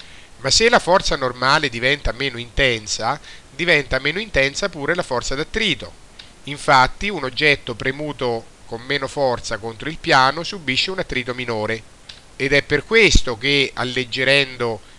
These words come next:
questo blocco attraverso la molla, eh, riusciremo a lasciarlo muovere, in quanto, oh, alleggerendolo si riduce la forza normale e si riduce anche la forza d'attrito.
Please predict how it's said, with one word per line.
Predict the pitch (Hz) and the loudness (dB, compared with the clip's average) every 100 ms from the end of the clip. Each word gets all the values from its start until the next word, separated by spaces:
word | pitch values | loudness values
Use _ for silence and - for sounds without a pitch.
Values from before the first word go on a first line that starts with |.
| - - | -18 -4
questo | 131 135 - | -2 -2 -4
blocco | 117 120 120 135 - 131 117 - - - | -6 0 2 2 -2 -4 -4 -6 -18 -14
attraverso | 120 - 117 127 - - | -6 -4 0 0 0 -4
la | 117 | -6
molla, | 117 123 139 127 113 104 - - - - - | 0 2 2 2 0 0 -8 -20 -20 -20 -16
eh, | 127 120 110 | -10 -8 -8
riusciremo | 131 123 - 185 143 139 139 143 | -6 -4 0 2 2 2 -2 0
a | 127 127 | 2 4
lasciarlo | 123 120 - 131 123 127 | 2 -2 0 2 2 -2
muovere, | 123 135 120 104 95 92 - - - - | -2 2 2 0 -6 -12 -20 -18 -18 -12
in | 135 147 | -12 -2
quanto, | 160 143 151 160 226 | 4 6 4 0 0
oh, | 240 151 127 120 117 107 | 0 0 -2 -2 -4 -4
alleggerendolo | 117 117 117 160 135 131 139 196 240 | -6 -6 0 2 4 2 -2 -4 -4
si | 131 | -4
riduce | 117 120 113 | -6 -6 -8
la | 104 | -8
forza | 98 113 208 | -8 -8 -6
normale | 254 233 117 117 160 | -6 -2 0 2 0
e | 165 | 0
si | 135 233 | 0 0
riduce | 269 151 147 180 | -2 -4 0 4
anche | 147 147 165 | 4 4 0
la | 147 | -2
forza | - 131 - 127 | 0 -2 -2 -4
d'attrito. | 127 - 139 127 131 | -4 -4 -4 -2 -2